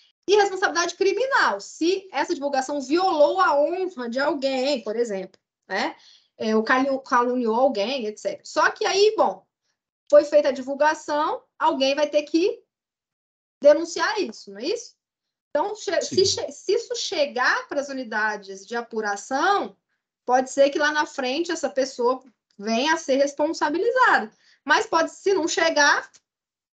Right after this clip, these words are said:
Speaker 1: aí não acontece, mas, pelo menos, né, é, deveria chegar, mas às vezes também não acontece, não chega, tá? Mas chegando, sim, existe essa previsão,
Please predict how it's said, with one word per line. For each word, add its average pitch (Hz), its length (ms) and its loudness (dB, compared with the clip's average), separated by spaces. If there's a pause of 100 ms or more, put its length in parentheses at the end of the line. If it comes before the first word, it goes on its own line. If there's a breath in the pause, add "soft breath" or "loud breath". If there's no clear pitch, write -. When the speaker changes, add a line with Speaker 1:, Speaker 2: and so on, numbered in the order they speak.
(340)
Speaker 1:
aí 294 560 0
não 330 160 -4
acontece, 349 720 -2
mas, 226 640 -6 (420)
pelo 226 200 -6
menos, 254 340 -4
né, 285 260 -4 (580)
é, 220 120 -2
deveria 254 460 4
chegar, 285 460 2
mas 208 140 -2
às 269 160 -2
vezes 285 220 0
também 381 240 -4
não 381 140 2
acontece, 403 680 0
não 285 140 -6
chega, 254 440 -6 (140)
tá? 240 240 -6 (340 soft breath)
Mas 294 160 4
chegando, 370 520 4
sim, 262 500 -6
existe 220 380 -4
essa 339 160 -2
previsão, 359 720 0